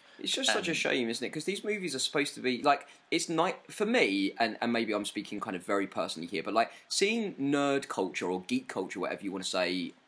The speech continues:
Speaker 1: uh, become, go, go to its zenith.
Speaker 2: Mm.
Speaker 1: You know, comic book movies, like, if you like comic books when I was growing up, you were,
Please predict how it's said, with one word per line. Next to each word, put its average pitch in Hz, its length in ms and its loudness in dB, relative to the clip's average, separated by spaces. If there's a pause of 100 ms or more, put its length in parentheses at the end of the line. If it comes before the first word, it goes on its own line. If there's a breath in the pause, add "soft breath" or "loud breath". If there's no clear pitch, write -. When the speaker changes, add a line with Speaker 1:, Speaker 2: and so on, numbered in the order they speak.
Speaker 1:
uh, 92 380 0 (720)
become, 117 580 0 (440)
go, 120 140 2
go 127 180 0
to 123 140 -2
its 98 100 -4
zenith. 110 640 -2
Speaker 2:
Mm. 110 140 -6
Speaker 1:
You 104 60 -2
know, 143 80 4
comic 185 320 -2
book 135 140 -2
movies, 110 360 -2
like, 110 200 0 (160 loud breath)
if - 60 -4
you 370 100 6
like - 140 2
comic 196 280 0
books - 240 -4
when 123 320 2
I 131 100 6
was 131 160 0
growing 113 300 0
up, 117 220 0
you 120 120 0
were, 117 380 4